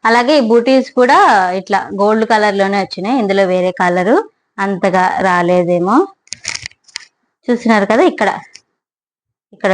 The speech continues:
వచ్చిందనమాట. ఇట్లా చిన్నగా కలర్ తెలుస్తుంది. చూస్తే ఇట్లా వచ్చిందనమాట, బంచెస్ బంచెస్ ఇట్లా వచ్చింది. ఇంకా బుటీస్ దీపాల మాదిరి వచ్చినాయి అనమాట. బుటీస్ అన్ని కూడా, ఓవరాల్ గా శారీ అంతా ఇలాగే ఉందండి.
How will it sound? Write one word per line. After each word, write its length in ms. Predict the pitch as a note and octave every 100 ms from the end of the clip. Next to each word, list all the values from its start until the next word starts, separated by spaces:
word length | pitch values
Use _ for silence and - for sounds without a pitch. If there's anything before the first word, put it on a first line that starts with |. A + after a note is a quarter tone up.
| F3+
వచ్చిందనమాట. 680 | - F#3 F3 E3 E3 E3+ - D#4
ఇట్లా 180 | C#4 F#4 - _ _ _ _ _ _
చిన్నగా 380 | C#4 C4+ C#4 C#4+ D4
కలర్ 240 | G3 F#3 F3 F#3
తెలుస్తుంది. 600 | E3+ F3 _ F3 E3+ - _ _ _ _ _ _ _ _ _ _
చూస్తే 300 | A3 G#3+ - A4+ - G3+
ఇట్లా 180 | G3+ G#3 F3+
వచ్చిందనమాట, 520 | F3 F#3+ E3+ E3+ E3+ F3
బంచెస్ 400 | F#3 F3 F#3 F3
బంచెస్ 460 | F3 E3+ F#3+ F3 C#4+ A#4 A#4+ - _ _ _ G3+
ఇట్లా 160 | G3+ G3+
వచ్చింది. 360 | G3 A3 A#3 F4 C#4+
ఇంకా 180 | A#3 D4 G#3
బుటీస్ 360 | G#3 A3+ A3 D4+ A3
దీపాల 340 | G#3 G#3 G3 F#3+
మాదిరి 340 | F#3 F#3 F#3 G#3+ G3
వచ్చినాయి 320 | - F#3 E3+
అనమాట. 260 | E3+ E3+ E3+ G3
బుటీస్ 320 | F3 E3 F3+ F3+
అన్ని 260 | E3+ E3+ E3+ F#3
కూడా, 160 | G3 G#4 A4 - - -
ఓవరాల్ 340 | B3 B3+ C4 B3+
గా 60 | D#4 D#4+
శారీ 240 | A3 G3+ G#3
అంతా 240 | A3 A#3+ D#4+ A#3+
ఇలాగే 280 | F#3 F3+ F3
ఉందండి. 380 | F3 F3 F#3 A#3